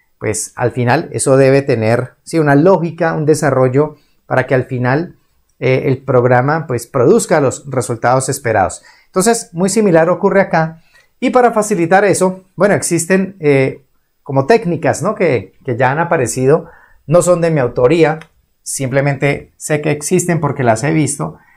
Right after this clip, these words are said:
muchos me las han comentado. Una de ellas se llama pemdas, ¿sí? Y pemdas es simplemente como una abreviatura que nos facilita o nos ayuda, ¿no? Para recordar el orden en que se deben ejecutar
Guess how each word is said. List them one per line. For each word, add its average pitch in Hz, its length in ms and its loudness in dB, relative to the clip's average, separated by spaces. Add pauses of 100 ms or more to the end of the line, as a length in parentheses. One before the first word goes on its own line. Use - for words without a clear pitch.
(180)
muchos 151 300 0
me 160 100 2
las 127 180 2
han 127 120 -6
comentado. 156 720 -2 (640)
Una 185 240 2
de 175 60 4
ellas 165 180 0
se 160 100 0
llama 139 280 0
pemdas, 120 640 0 (240)
¿sí? 180 360 -6 (2000)
Y 214 100 0
pemdas 185 580 0
es 151 120 -4
simplemente 180 500 0
como 165 180 0
una 160 140 2
abreviatura 160 800 2 (360)
que 160 120 -2
nos 156 360 -4 (100)
facilita 170 580 0
o - 20 2
nos 151 220 -2
ayuda, 147 440 2
¿no? 180 200 -2
Para 160 180 4
recordar 135 500 0
el 165 140 2
orden 185 320 4
en 170 120 -2
que 156 80 -4
se 147 140 -2
deben 127 360 2
ejecutar 156 640 0